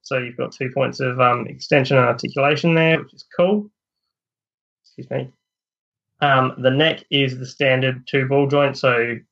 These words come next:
one at the bottom, one at the top, and at the top of that is obviously the head, which has all the swap out portraitiness that we would expect. Um, and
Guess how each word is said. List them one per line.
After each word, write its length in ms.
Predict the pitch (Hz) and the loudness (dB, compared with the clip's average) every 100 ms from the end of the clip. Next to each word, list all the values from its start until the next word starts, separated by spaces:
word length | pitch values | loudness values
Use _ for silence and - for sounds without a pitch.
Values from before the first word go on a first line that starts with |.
| - | -8
one 240 | 135 131 | -2 0
at 60 | 117 | 0
the 60 | 127 | 0
bottom, 480 | 135 131 131 131 | 2 2 2 0
one 160 | 127 120 | 0 -2
at 60 | 117 | -2
the 100 | 117 | -2
top, 380 | 170 160 160 _ _ _ _ _ - | 0 0 -2 _ _ _ _ _ -8
and 220 | 135 127 | -2 -2
at 100 | 123 | -2
the 80 | 131 | -2
top 200 | - 131 | 0 0
of 100 | 127 | 2
that 200 | 127 123 | 2 2
is 100 | 120 | 2
obviously 400 | 120 117 117 127 | -2 -2 -4 -4
the 100 | 123 | 0
head, 320 | 135 196 180 - _ _ _ _ - | 2 2 0 -6 _ _ _ _ -12
which 180 | 139 - | -6 0
has 320 | 131 127 127 - | 2 0 -4 -4
all 140 | 143 | -2
the 200 | 139 135 | 0 0
swap 260 | 131 147 139 | -2 -2 2
out 180 | 135 135 | 0 2
portraitiness 580 | 175 175 170 170 165 - | 0 0 2 2 2 -2
that 120 | 143 | -4
we 100 | 135 | -2
would 100 | 127 | -2
expect. 520 | 120 - 202 190 - _ _ _ _ _ _ _ _ _ _ - | -6 0 0 0 -6 _ _ _ _ _ _ _ _ _ _ -2
Um, 560 | 139 143 143 139 - _ _ _ _ _ _ _ _ _ - - | 2 4 2 0 -8 _ _ _ _ _ _ _ _ _ -20 -2
and 480 | 143 147 147 143 | 2 4 2 -2